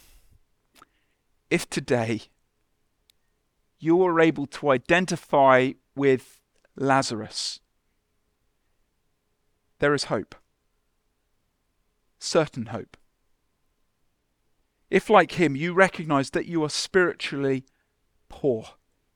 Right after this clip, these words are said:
unable to pay your way to heaven,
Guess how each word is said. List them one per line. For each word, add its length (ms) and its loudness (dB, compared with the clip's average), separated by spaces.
unable 500 8
to 160 -8
pay 180 2
your 240 2
way 180 2
to 160 -8
heaven, 300 -10